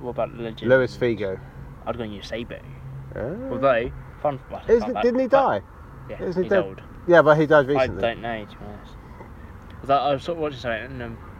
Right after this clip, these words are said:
Speaker 1: one of these documentary things, and Portugal's, uh, they said, arguably most famous player or best player, Eusebio.
Speaker 2: Oh,
Speaker 1: Born
Speaker 2: Nani.
Speaker 1: No. Born in Mozambique. <laughs>
Speaker 2: Uh.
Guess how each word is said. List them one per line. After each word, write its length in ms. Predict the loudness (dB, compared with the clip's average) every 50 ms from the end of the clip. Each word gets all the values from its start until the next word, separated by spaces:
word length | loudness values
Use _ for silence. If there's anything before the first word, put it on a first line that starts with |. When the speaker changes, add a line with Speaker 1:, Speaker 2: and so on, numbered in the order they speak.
| -16 -10 -6
Speaker 1:
one 120 | -4 -2 -2
of 40 |
these 100 | -2 -2
documentary 400 | -4 -6 -8 -8 -10 -12 -12 -12 -12 -10
things, 200 | -10 -10 -10 -10
and 100 | -12 -12 -14 -14 -16 -16 -16 -14 -14 -8 -6
Portugal's, 400 | -6 -6 -6 -6 -6 -8 -8 -8 -8
uh, 120 | -10 -8 -6
they 100 | -6 -6
said, 140 | -4 0 2
arguably 380 | 2 2 2 0 -4 -8 -8 -6
most 260 | -4 -4 -4 -4 -4
famous 280 | -6 -6 -6 -6 -8 -10
player 380 | -8 -6 -4 -2 -2 -2 -4 -6 -10 -14 -16 -14 -14 -14 -14 -12 -12 -10
or 80 | -6
best 240 | -4 -4 -4 -4 -4
player, 260 | -6 -4 -4 -4 -6 -8 -10
Eusebio. 580 | -8 -4 -4 -4 -2 -4 -6 -6 -6 -6 -6 -8 -10 -12 -12 -12 -12 -12 0 4
Speaker 2:
Oh, 120 | 6 6 6
Speaker 1:
Born 100 | 6 6
Speaker 2:
Nani. 360 | 6 6 6 4 0 -2 -4 -8 -12 -12 -8 -6
Speaker 1:
No. 160 | -6 -6 -8 -10 -12 -14 -14 -14 -14 -12 -10 -4 -2
Born 160 | 0 0 0
in 80 | 2 2
Mozambique. 500 | 0 0 0 0 -2 -2 -4 -6 -8 -8 -10 -12 -12 -12 -6 -4
<laughs> 100 | -2 0 2 2 2 2 0 -4 -12 -12 -12 -12 -12 -12 -6 -2
Speaker 2:
Uh. 220 | 2 2 4 2